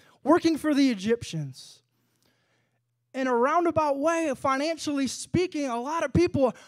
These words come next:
are living that type of slave mentality. You get paid on Friday, and you're so fo-, you're so caught up in all this debt, you get to keep about twenty dollars worth. You are working for the man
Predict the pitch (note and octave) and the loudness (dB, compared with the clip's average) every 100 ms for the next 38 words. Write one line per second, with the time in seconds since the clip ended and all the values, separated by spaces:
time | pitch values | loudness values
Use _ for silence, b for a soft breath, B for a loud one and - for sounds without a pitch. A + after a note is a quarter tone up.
0 | B B3 C4+ F4 F4 D4 D4 D4+ D#4 C#4 | B 4 4 4 2 2 0 0 2 2
1 | - - C#4 D#4 E4+ C#4+ D#4 D4+ C#4+ E4 | 0 0 6 6 6 6 6 6 2 0
2 | F#4 D4+ F3 B2+ b b b b A#3+ G4 | 2 2 2 -2 b b b b 6 6
3 | D4 D#4+ - - C#4 E4 F4+ D#4 C4 G#3+ | 6 0 0 -4 -2 0 0 0 -2 -4
4 | - C#4+ E4+ F#4 F#4+ F#4+ B B B3 C#4 | -2 0 2 2 0 -2 B B -6 -4
5 | F#4 - - F4+ - F4+ F4+ C#4+ E4+ - | -4 -4 4 4 4 0 0 4 4 4
6 | F#4+ D#4 D#4 E4+ E4+ D#4 B3+ D4+ D#4+ D#4+ | 2 2 0 0 2 2 4 4 6 6
7 | A3+ G3 D#4+ C#4+ C#4+ D#4+ B3+ B3+ C#4+ C#4 | 4 4 4 6 4 4 -2 0 2 4
8 | G#3+ A#3 F#3+ - A3 A3+ C4 B3+ G#3 F#3 | 4 4 2 -2 2 4 4 2 0 0
9 | E3+ D#3 D#3+ C#3 G#2 - - - - _ | -2 -4 -4 -4 -8 -14 -20 -20 -20 _
10 | _ _ _ _ _ _ _ G#3 D4 D#4+ | _ _ _ _ _ _ _ 6 6 6
11 | B3 A3 D4 F4 E4 F4 C4 - C#4 A3+ | 4 8 6 6 4 4 2 4 4 4
12 | A3 A#3+ C4 G#3+ D3+ C3 | 2 0 2 0 -2 -6